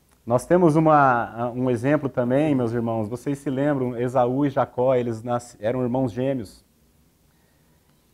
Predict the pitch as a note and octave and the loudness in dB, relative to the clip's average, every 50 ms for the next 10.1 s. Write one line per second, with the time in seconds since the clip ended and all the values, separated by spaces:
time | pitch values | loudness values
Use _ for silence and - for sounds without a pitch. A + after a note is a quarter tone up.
0 | _ - A#2 A#2+ D#3 G3 G#3+ G#3+ G#3 F#3+ F3+ - - F3+ D#3 - - D#3 D#3 - | _ -4 0 0 2 2 0 0 0 0 0 0 -2 -4 -4 -2 -4 -4 -2 -2
1 | C#3 C3 C3+ C#3 C#3+ C#3 C#3 B2 A2 B2 C3+ C#3+ C#3 A#2+ A#2+ A#2 G#2+ G#2+ A#2+ B2 | -2 0 2 0 0 0 -2 -4 -2 -2 0 0 -2 -2 -4 -8 -10 -8 -8 -8
2 | A#2+ - - - C3 C3+ C3+ C3+ C3+ - _ _ _ _ _ _ _ _ _ _ | -8 -10 -12 -8 -6 -4 -4 -6 -6 -14 _ _ _ _ _ _ _ _ _ _
3 | _ _ _ - - B2 B2+ B2+ C3 B2+ C3 C3 C3 C3 C3+ C3+ C#3 D3+ C#3 C#3 | _ _ _ -8 -4 -2 0 0 0 0 0 0 2 2 2 4 4 4 4 4
4 | D3+ D#3+ E3+ D#3+ D#3+ D3 C3+ A#2+ B2+ D#3 E3 D#3+ - C#3 B2 C#3+ D3+ D3 D3+ E3+ | 4 4 4 2 2 2 0 0 0 -2 -2 -2 -4 -6 -4 -2 -2 0 2 2
5 | F#3+ G3 F#3 F#3 F#3 - F#2 - _ _ _ - A#2+ A#2+ A#2+ C3+ B2+ B2+ - C3 | 2 2 0 0 -4 -12 -18 -18 _ _ _ -12 -10 -4 -2 -2 -2 -2 0 0
6 | C3+ C#3 C3+ C3 B2+ A#2+ C#3 C3+ - B2 A2+ B2 A#2+ A2 - - A2 A2+ A#2 A#2+ | 0 0 0 -2 -4 -4 -6 -8 -8 -8 -8 -6 -8 -8 -8 -8 -8 -8 -8 -8
7 | A2+ _ _ _ _ _ _ _ _ _ _ _ _ _ _ _ - A2+ C3 B2+ | -10 _ _ _ _ _ _ _ _ _ _ _ _ _ _ _ -4 -2 -2 -2
8 | - - - D#3 E3 D#3+ C#3+ A#2+ - - _ _ _ _ _ _ _ _ _ _ | -2 2 4 6 6 6 6 4 0 -6 _ _ _ _ _ _ _ _ _ _
9 | - C3 D#3 D#3 D#3 C#3 A#2+ G#2+ A#2 D#3+ F3 E3+ E3+ D#3 C#3+ B2 B2 G#2+ G2 F#2 | -2 0 2 2 2 2 2 0 2 4 4 6 6 4 2 2 0 -2 -2 -4
10 | F#2 | -10